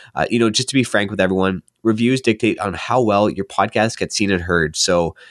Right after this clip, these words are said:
for each of you who took the time to leave a twenty-second, you know, quick five-star written review, I really appreciate that. And if you haven't yet and you do want to do so, then honestly, it means everything to me. So just please reach out if you do, so I can leave you a personal thank you, 'cause, uh, of course, you're taking the time to do that. And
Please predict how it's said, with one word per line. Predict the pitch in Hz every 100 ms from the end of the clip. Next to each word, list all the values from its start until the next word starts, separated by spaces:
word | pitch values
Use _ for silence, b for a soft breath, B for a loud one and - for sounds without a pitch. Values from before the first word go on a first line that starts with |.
| B
for | -
each | 87 113 113
of |
you | 110
who |
took | 107 110
the | 107
time | 107 104
to | 98
leave | 98 92 -
a | 87
twenty-second, | - - 127 123 110 104 98 80
you | 92
know, | 87
quick | - 117
five-star | - 101 98 - 92
written | 90 82
review, | 85 82 82 -
I | 87 76
really | 98 113 113
appreciate | 107 98 98 90
that. | 90 87 - B B _
And | 107
if | 117
you | 120
haven't | 139
yet | 151
and | 143
you | 113
do | 117 123
want | 117 117 117
to |
do | 110 135
so, | - 151 135
then | 123
honestly, | - 120 117 113
it | 107
means | 107 -
everything | 113 110 120
to | 110
me. | 113 113
So | - 95 95
just | - -
please | - 147
reach | 135 107
out | 107
if | 101
you | 90
do, | 92 95
so | 92
I | 90
can | 92
leave | 92
you | 92
a |
personal | - - 95 - 95
thank | - 87 82
you, | 90 82
'cause, | 87 80 87
uh, | 85 80
of | - - _
course, | 107 98
you're | 104
taking | 104 92
the | 90
time | 92 85
to | 82
do | 98
that. | 131 135 -
And | 107 104